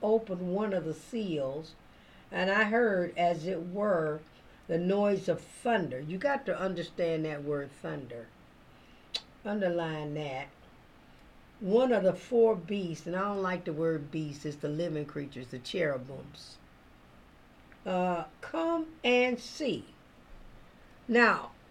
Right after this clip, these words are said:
he said, "When the Lamb opened one of the seals, I heard, as it were, the noise of thunder." When you go into Revelation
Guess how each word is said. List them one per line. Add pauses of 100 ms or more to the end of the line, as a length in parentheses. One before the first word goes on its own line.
(180)
he
said,
"When
the
Lamb
opened
one
of
the
seals, (500)
I
heard,
as
it
were, (380)
the
noise (120)
of
thunder." (1600)
When
you
go
into
Revelation